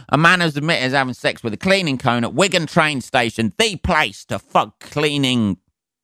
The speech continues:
fucking materials. I don't know. Trevor Smith, uh, sounds made up, that name, thirty-eight. Uh, I always like it when they put their age in there as well.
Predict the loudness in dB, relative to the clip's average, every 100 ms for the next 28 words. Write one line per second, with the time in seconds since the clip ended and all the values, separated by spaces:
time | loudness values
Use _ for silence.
0 | _ -2 -2 -2 -4 -4 -8 _ _ 0
1 | 0 2 2 2 0 -2 -8 _ 0 2
2 | 0 -2 -12 -20 _ -6 2 2 2 -4
3 | -4 -4 -4 _ _ _ _ _ -4 0
4 | 2 2 2 2 0 -2 0 0 -2 -4
5 | -6 -4 -4 -6 0 2 2 2 0 -2
6 | -8 -20 -10 -4 -2 0 2 2 2 2
7 | 0 -2 -2 -2 -2 -4 -2 -2 -2 -2
8 | -2 0 2 2 0 -2 0 2 2 0
9 | -2 -4 -8 -8